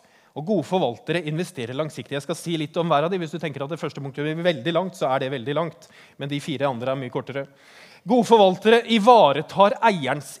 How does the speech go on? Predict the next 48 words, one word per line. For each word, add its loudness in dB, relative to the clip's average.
interesser. -4
Altså, 2
jeg 4
tenker, 0
vi -4
snakker 0
jo 4
ofte -6
om 0
både -2
mennesker -2
kanskje, -2
og -4
dyr, -4
og -6
eiendeler, 2
og -12
tid -2
og -4
talenter, 0
som -4
om -4
det 0
er 6
vårt. -2
At -4
det 4
er 2
jeg 6
som -4
er 4
den -2
rettmessige -2
eieren, 4
og 2
dermed 4
har 2
full -8
disposisjonsrett. -4
Altså, -4
jeg 0
sier -6
jo, -4
det 4
er 2
jo -2
mitt -4
liv, 2